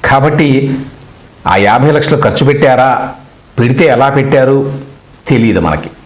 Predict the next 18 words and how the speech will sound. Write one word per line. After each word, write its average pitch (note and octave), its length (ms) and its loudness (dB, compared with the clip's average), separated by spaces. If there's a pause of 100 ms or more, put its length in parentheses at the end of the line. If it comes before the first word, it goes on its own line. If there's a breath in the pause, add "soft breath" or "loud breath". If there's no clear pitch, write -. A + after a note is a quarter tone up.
(140)
మొత్తంగా G3 360 2
చూస్తే E3+ 280 0
ఏంటంటే, C3 340 0 (960)
దేశంలోనే F#3 760 2 (600)
అత్యంత A3 340 0 (120)
ధనవంతుల్లో C#3+ 600 2
ఒకడైనప్పటికీ A2 680 0 (1080)
రాజకీయాల్లో E3 680 2
ఉన్నప్పటికీ, C3+ 500 -2 (360)
ఒక C3+ 100 -2 (100)
పార్టీ C#3+ 260 2 (120)
నాయకుడైనప్పటికీ, A#2 760 0 (460)
ఫ్యామిలీ F#3 420 2
పరంగా E3 300 2 (100)
కూడా D#3+ 140 2 (100)
చాలా C3+ 240 2
చరిత్ర A#2+ 240 0 (100)
ఉన్నప్పటికీ, G#2 440 -2